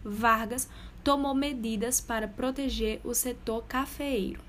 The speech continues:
O excesso de medidas centralizadoras tomadas por Vargas durante o governo provisório, que foi de mil novecentos e trinta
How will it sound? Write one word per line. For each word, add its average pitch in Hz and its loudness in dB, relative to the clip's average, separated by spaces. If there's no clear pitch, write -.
O 277 4
excesso 339 4
de 320 2
medidas 196 2
centralizadoras 262 0
tomadas 214 0
por 196 -2
Vargas 196 -2
durante 196 2
o 196 2
governo 190 2
provisório, 185 0
que 214 -4
foi 202 0
de 190 4
mil 208 4
novecentos 226 2
e 202 0
trinta 185 0